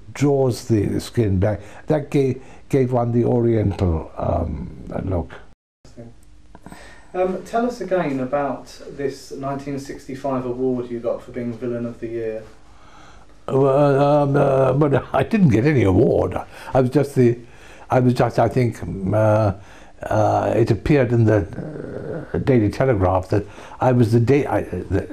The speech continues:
Speaker 1: I, when I, the Villain of the Year. It was the Daily Telegraph's opinion of who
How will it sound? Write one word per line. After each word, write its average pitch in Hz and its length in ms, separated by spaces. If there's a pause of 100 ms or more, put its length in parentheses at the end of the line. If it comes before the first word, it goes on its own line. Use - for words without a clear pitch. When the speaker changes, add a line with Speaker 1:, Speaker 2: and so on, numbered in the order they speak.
Speaker 1:
I, - 240
when 127 360
I, 113 40
the 104 160
Villain 135 260
of 98 60
the 120 60
Year. 123 260 (180)
It 156 100
was 151 200
the 143 60
Daily 156 440
Telegraph's 160 1000 (600)
opinion 95 760 (200)
of - 180
who 104 520